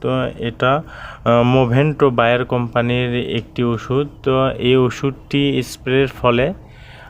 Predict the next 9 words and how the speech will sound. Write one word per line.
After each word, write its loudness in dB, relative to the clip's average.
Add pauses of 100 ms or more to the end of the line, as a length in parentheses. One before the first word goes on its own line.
(100)
আপনার 2
মোজাইক 0
ভাইরাস -2
একেবারেই 0
ভালো 2
হয়ে 2
যায়। 0
আ, 0
দেখুন, 0